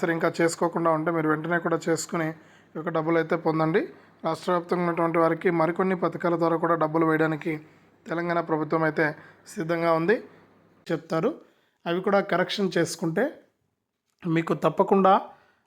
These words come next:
మన సీఎం రేవంత్ రెడ్డి గారు అందించేటువంటి రైతు భరోసా ద్వారా ఎకరానికి ఆరు వేల రూపాయలు అయితే వస్తాయి.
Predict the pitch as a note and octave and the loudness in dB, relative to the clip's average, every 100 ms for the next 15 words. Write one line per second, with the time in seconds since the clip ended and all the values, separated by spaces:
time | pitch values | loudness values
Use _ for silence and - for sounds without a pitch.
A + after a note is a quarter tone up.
0 | - F3 E3 D#3 F#3 - F#3 G3 F#3 F3 | -6 0 2 2 0 0 4 6 6 6
1 | F#3+ G3 F#3+ F3+ F3+ E3 E3 E3 F3+ D#3+ | 6 6 4 6 6 6 4 0 0 0
2 | E3 E3 E3 D#3+ F#3 G3+ E3+ E3 E3 F3 | 0 0 2 2 2 0 0 2 2 2
3 | D#3+ E3 F#3+ E4+ - _ _ _ - D#3+ | 2 2 0 -2 -12 _ _ _ -12 -4
4 | F#3 F#3+ F#3+ F#3+ F3+ F3 E3 F3 E3+ E3+ | 0 2 0 -2 -2 4 6 6 6 4
5 | F#3+ F3+ E3+ F3 D#3+ D3+ D#3+ D3+ - G3 | 4 4 2 2 2 2 0 -2 0 -2